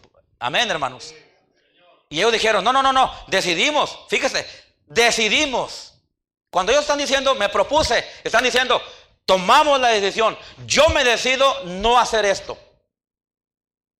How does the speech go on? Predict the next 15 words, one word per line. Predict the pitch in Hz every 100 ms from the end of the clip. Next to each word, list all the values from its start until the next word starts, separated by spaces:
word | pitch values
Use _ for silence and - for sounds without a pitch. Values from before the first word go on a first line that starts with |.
| _ _ _ _ _ _ _ _ _ _ _ -
En | 147
la | 143
vida | 202
cristiana | 202 175 196 208 190 - - _ _ _ _ 120
va |
a |
haber | 160 190
ocasiones | 165 143 175 185
cuando | 143 151 135
nosotros | 139 185
tenemos | 156 160 170
que | -
hacer | 170 165
eso, | 170 160
hermanos. | 139 127 -